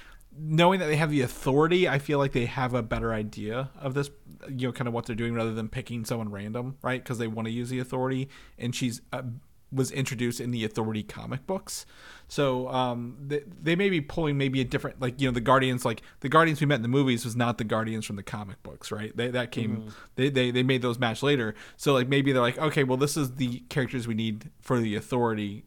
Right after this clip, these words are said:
Speaker 1: Um, and there's been probably dozens of characters. Uh, pick, pick the ones you need to make your story work kind of deal. Um, but, you know, she is a, a, essentially a character with, um, nanites in her blood, um,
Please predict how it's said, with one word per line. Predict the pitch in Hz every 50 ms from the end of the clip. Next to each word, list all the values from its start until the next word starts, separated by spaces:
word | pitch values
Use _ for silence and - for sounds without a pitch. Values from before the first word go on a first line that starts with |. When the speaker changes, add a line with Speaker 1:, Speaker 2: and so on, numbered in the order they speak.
| - -
Speaker 1:
Um, | 113 113 104 101 104 104 95 -
and | - 120 117
there's | 113 110 104
been | - 117 110 107 107
probably | - - 123 113 113 120 107 117 - 117
dozens | 107 127 117 110 107 117 113 104
of | 107 101
characters. | - 123 120 110 - - 104 98 - - - - - - - - - - -
Uh, | 123 113
pick, | 110 - - 160 143 143 -
pick | - 151 143
the | - 131
ones | 120 120 120 110
you | 113 113
need | 110 113 110 104 101 - - - - -
to | - 120
make | 110 107 107 -
your | - -
story | - - 101 98 95 92
work | 95 92 82 73 - - - - - -
kind | - 107 98
of | -
deal. | - 107 98 - - - - - - - - - - - - -
Um, | 110 104 95 92 - - 127
but, | 135 240 226 175 - - 202
you | 175 165
know, | 147 135
she | 135 - - 180 180
is | 175 160
a, | 165 151 147 143 143
a, | 147 143 - -
essentially | 143 - 202 180 - 170 151 147 - - - - - - -
a | 147
character | 143 - - 151 147 139 143 - 139 139
with, | 135 123 123 117 - -
um, | 127 117 113 113 113 117
nanites | 127 127 131 127 127 123 -
in | 127
her | 120 117
blood, | 110 113 113 113 117 113 113 107
um, | 110 98 117 117 110 110 104 107 110 107 107